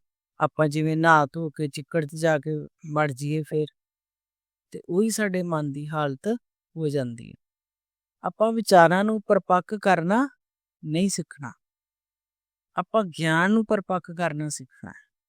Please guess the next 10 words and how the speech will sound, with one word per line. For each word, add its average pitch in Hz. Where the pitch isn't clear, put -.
ਵੀ 175
ਬਾਰ-ਬਾਰ 160
ਆਪਣੇ 180
ਮਨ 170
ਨੂੰ 220
ਗਿਆਨ 170
ਦੀ 196
ਮੱਤ 175
ਦੇਣੀ 131
ਹੈ। -